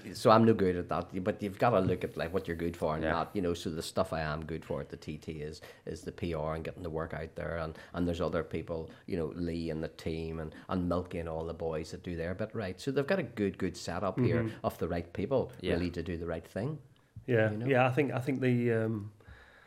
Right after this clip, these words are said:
Speaker 3: the fans could sit here for, I mean, I
Speaker 2: Oh,
Speaker 3: could
Speaker 2: yeah.
Speaker 3: sit here for hours and listen to you. Um,
Speaker 1: Hope
Speaker 3: we
Speaker 1: I haven't,
Speaker 3: always
Speaker 1: hope
Speaker 2: Get
Speaker 1: I haven't
Speaker 2: 'em on
Speaker 1: bored,
Speaker 2: again.
Speaker 1: hope I haven't
Speaker 2: Get 'em
Speaker 1: bored
Speaker 2: on.
Speaker 1: you with that. It
Speaker 3: No,
Speaker 1: wasn't
Speaker 3: the problem is we could sit here and talk for another three or four hours.
Speaker 2: Yeah.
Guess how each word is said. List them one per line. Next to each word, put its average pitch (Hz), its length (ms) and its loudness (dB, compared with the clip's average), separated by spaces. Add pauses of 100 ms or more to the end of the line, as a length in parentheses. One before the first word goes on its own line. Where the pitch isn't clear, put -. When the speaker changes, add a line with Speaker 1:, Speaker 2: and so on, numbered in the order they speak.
(1120)
Speaker 3:
the 120 80 0
fans 127 340 4
could - 200 -2
sit - 220 0
here 117 320 2
for, 127 100 4
I - 160 2
mean, 143 160 8
I 139 100 8
Speaker 2:
Oh, 98 80 4
Speaker 3:
could - 80 2
Speaker 2:
yeah. 80 60 0
Speaker 3:
sit 135 120 8
here 123 100 6
for 127 140 6
hours 110 340 6
and 113 280 2
listen 113 280 0
to 117 120 -2
you. 107 180 2 (360)
Um, 120 520 2 (120)
Speaker 1:
Hope 139 120 -6
Speaker 3:
we 143 140 8
Speaker 1:
I 156 40 12
haven't, 165 140 12
Speaker 3:
always 170 220 6
Speaker 1:
hope 135 100 4
Speaker 2:
Get - 60 6
Speaker 1:
I 113 40 8
haven't 107 140 8
Speaker 2:
'em 98 60 6
on 110 100 10
Speaker 1:
bored, 127 160 12
Speaker 2:
again. 90 100 2
Speaker 1:
hope 135 140 6
I 117 60 8
haven't 107 180 8
Speaker 2:
Get 90 100 2
'em 107 60 12
Speaker 1:
bored 135 140 12
Speaker 2:
on. 160 40 8
Speaker 1:
you 175 60 8
with 123 100 4
that. 110 220 8
It - 40 4
Speaker 3:
No, 180 260 12
Speaker 1:
wasn't 127 180 4
Speaker 3:
the - 80 2
problem 185 320 10
is 185 120 8
we 143 80 0
could 127 160 2
sit 156 160 0
here 139 140 4
and 127 100 4
talk 127 200 0
for 135 80 0
another 123 180 6
three 120 220 0
or 117 40 2
four 113 220 4
hours. 123 480 0
Speaker 2:
Yeah. 76 200 -6